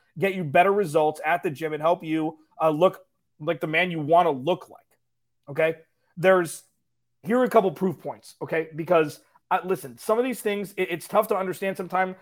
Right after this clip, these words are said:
tough to believe 'cause you see them everywhere. Nugenix is the real deal. Nugenix Total T contains man-boosting key ingredients like te-, uh, testofen, like I mentioned.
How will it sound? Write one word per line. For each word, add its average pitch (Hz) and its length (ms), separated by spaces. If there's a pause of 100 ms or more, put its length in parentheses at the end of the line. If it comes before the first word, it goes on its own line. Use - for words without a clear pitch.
(140)
tough 202 160
to 185 80
believe 165 260
'cause 156 140
you 143 80
see 190 180
them 175 140
everywhere. 160 480 (200)
Nugenix 175 460
is 170 340
the 151 120
real 156 240
deal. 131 200
Nugenix 165 460
Total 196 220
T 160 320 (160)
contains 180 360
man-boosting 185 720
key 202 240
ingredients 160 520
like 139 260 (240)
te-, 190 120
uh, 156 240
testofen, 180 500
like 160 160
I 156 60
mentioned. 139 400